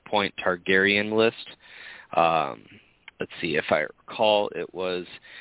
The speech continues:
Drogo and Blood Riders, Flayed Men, Hedge Knights, Screamers, Outriders,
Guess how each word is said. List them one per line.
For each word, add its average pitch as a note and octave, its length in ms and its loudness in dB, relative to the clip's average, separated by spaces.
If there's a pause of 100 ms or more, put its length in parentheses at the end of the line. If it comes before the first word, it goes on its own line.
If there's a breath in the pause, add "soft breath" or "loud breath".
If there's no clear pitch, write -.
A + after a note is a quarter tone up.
(380 loud breath)
Drogo G#2+ 380 4
and G#2 140 -6
Blood F#2+ 220 2
Riders, F#2 400 2 (840)
Flayed G#2 220 4
Men, G#2 320 -4 (600)
Hedge - 340 -2 (120)
Knights, G2 260 -4 (920)
Screamers, A2+ 600 0 (880)
Outriders, F2+ 760 0